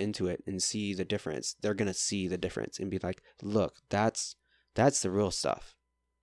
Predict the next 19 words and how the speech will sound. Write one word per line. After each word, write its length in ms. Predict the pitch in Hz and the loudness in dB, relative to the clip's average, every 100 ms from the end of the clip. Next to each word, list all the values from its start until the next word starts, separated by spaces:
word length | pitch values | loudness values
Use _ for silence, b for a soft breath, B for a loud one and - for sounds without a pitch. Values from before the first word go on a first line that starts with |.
| _ _ - | _ _ 0
This 220 | 120 - | 0 4
little, 400 | 143 127 110 95 | 6 8 8 6
little 240 | 104 95 | 6 4
hand 320 | 90 104 110 107 | 4 2 2 4
waving 500 | 113 110 110 110 107 | 4 4 2 0 2
thing 260 | 123 107 107 | 2 4 2
that 120 | 101 | 2
I'm 100 | 104 | 4
doing 160 | 104 104 | 4 4
over 160 | 101 | 4
here 300 | 92 101 104 - B - | 2 4 2 0 B -4
where 100 | 92 | -2
I'm 80 | |
like, 180 | 87 87 - | -2 -6 -6
"Oots, 220 | 131 - - 135 | -4 -4 -4 -2
oots, 260 | 123 - - | -4 -6 -8
oots, 280 | 135 - - - | -6 -6 -10 -10
oots." 200 | 127 - _ - | -12 -12 _ -4
No. 320 | 175 - | -2 -2